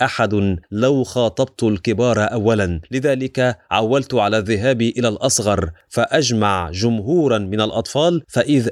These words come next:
زاد العدد وكبرت تلك الجماعة، ورؤي أنهم يستمعون ويسرون بالاستماع ويهتمون بالإصغاء ويفهمون الحق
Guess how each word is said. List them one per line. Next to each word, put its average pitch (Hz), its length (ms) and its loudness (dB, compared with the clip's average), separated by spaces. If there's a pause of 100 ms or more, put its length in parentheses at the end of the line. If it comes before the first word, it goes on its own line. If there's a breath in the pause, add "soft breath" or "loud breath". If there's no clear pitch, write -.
زاد 101 580 0 (120)
العدد 113 540 0 (160)
وكبرت 113 760 0
تلك 120 220 0
الجماعة، 110 840 0
ورؤي 123 460 2
أنهم 117 680 0
يستمعون 117 1000 0
ويسرون 120 840 0
بالاستماع 113 680 0 (120)
ويهتمون 117 840 0
بالإصغاء 113 840 0
ويفهمون 117 720 0
الحق 120 400 -2